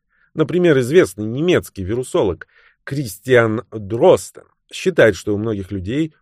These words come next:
уже есть иммунитет против нового коронавируса через другие коронавирусные инфекции, которые они перенесли ранее. Но как же тогда вирус гриппа, которым мы болеем, к которому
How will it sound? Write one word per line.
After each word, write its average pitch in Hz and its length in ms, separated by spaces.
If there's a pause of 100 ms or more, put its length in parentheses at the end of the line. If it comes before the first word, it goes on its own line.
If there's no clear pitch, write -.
(140)
уже 190 280
есть 113 360
иммунитет 101 480
против 95 400
нового 101 600
коронавируса 104 920 (260)
через 196 280
другие 185 520
коронавирусные 101 840
инфекции, 156 420
которые 107 400
они 120 180
перенесли 107 540
ранее. 92 440 (680)
Но 80 180
как 87 280
же 90 120
тогда 92 280
вирус 92 340
гриппа, 117 480
которым 95 420
мы 123 120
болеем, 143 500 (160)
к - 140
которому 156 560